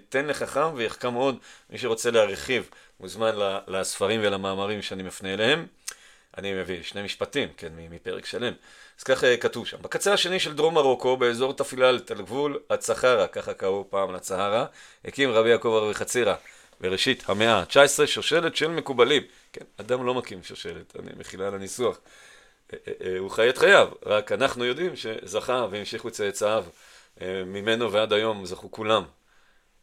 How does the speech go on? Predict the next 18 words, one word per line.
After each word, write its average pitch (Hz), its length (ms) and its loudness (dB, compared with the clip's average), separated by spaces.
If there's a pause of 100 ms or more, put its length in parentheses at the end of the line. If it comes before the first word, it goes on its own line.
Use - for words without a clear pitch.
להיות, 95 240 -4
אה, 92 60 -6
מפורסמים 92 600 -10
ברבנותם. 90 680 -2 (480)
הוא 113 140 2
אמנם 180 160 4
הקדיש 185 240 0
זמנו 160 220 0
להלכה, 139 460 4
לפרשנות 120 520 0
המקרא 107 240 2
ולמוסר, 104 520 2
אך - 160 -8
בעיני 101 280 -2
דורו 147 240 2
ובעיני 120 320 0
הדורות 143 320 2
האחרונים 160 340 0